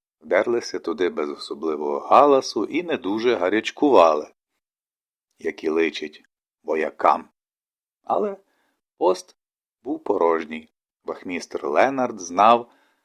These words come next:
про вчорашні збори у Василя Дербака і вранці, тільки но довідавшись, що в Лазах збираються озброєні селяни, втік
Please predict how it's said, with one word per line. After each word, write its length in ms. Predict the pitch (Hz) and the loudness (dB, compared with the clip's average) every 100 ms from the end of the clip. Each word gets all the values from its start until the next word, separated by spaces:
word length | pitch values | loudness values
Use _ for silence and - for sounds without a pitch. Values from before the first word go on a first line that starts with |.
| _ _ | _ _
про 100 | - | -18
вчорашні 600 | 78 - 82 82 - 78 | -12 -4 0 0 -2 -12
збори 420 | 76 73 85 85 80 | -10 -2 2 2 0
у 140 | 78 | -2
Василя 500 | 78 - 78 80 76 | -4 -2 0 0 0
Дербака 680 | 76 78 76 76 - 131 135 | -2 -6 -4 -4 4 4 4
і 100 | 104 | 4
вранці, 580 | 98 131 147 - 131 | 6 6 4 -4 -16
тільки 460 | 120 110 113 110 98 | -8 -2 -2 -2 -4
но 160 | 92 87 | -2 -2
довідавшись, 760 | 80 90 104 85 - 82 - _ _ _ _ _ _ | -2 -2 0 -2 -4 -6 -10 _ _ _ _ _ _
що 240 | - 78 | -10 -8
в 40 | 76 | -4
Лазах 520 | 78 78 82 80 80 | -4 0 2 2 0
збираються 640 | 73 78 85 80 78 78 | -2 2 4 4 0 -4
озброєні 680 | 76 73 78 78 76 73 73 | -6 -4 -2 0 -2 -8 -14
селяни, 640 | - - 92 110 117 107 _ | -10 0 2 2 -2 -12 _
втік 640 | _ _ 95 92 - - | _ _ -4 -4 -4 -16